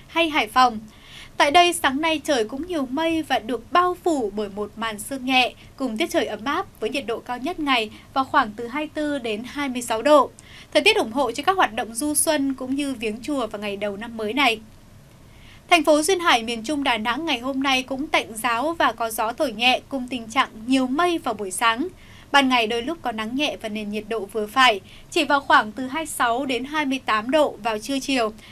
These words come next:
sau giảm xuống dưới hai mươi hai độ vào buổi tối, nên đây cũng là nơi có thời tiết thuận lợi cho các hoạt động du xuân của quý vị và các bạn. Do ở độ cao trên một nghìn năm trăm mét nên thời tiết tại thành phố Đà Lạt có sự khác biệt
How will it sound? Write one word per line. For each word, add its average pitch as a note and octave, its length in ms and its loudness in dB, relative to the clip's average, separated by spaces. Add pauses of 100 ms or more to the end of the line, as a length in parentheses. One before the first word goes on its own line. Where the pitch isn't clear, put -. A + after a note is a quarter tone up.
(160)
sau F4 280 4
giảm C4 220 0
xuống B3 380 -2
dưới B3 280 -2
hai E4 220 -4
mươi E4 120 -4
hai D#4 220 -2
độ D4 360 2
vào A3 180 -2
buổi G#3+ 200 -6
tối, A#3 360 2 (320)
nên D4 300 4
đây D#4+ 200 6
cũng D4+ 140 -6
là F4 140 0
nơi B3 220 -4
có A3+ 120 -4
thời A#3 160 -8
tiết D4+ 240 -8
thuận A3+ 160 -6
lợi A#3+ 220 -4
cho A#3 120 -12
các D#4+ 140 -4
hoạt C#4+ 180 -4
động G#3+ 180 -8
du C4 160 -6
xuân C4 320 -2
của A#3 260 -6
quý G#3+ 100 -6
vị C4+ 280 -2
và G3+ 80 -8
các B3+ 120 -6
bạn. C4 240 6 (1080)
Do F#4+ 160 8
ở D#4+ 100 10
độ C4 140 4
cao D#4 240 4
trên D#4 180 -2
một B3 100 -2
nghìn A3+ 220 -4
năm C4 180 0
trăm B3+ 260 -2
mét E4+ 220 2
nên D4 180 2
thời A3 120 -4
tiết D#4 220 -2
tại - 100 -2
thành G#3+ 200 -8
phố A3 160 -4
Đà B3+ 160 0
Lạt A3+ 300 0
có G#3+ 120 -4
sự B3+ 200 -8
khác F4+ 220 -4
biệt C#4 160 -2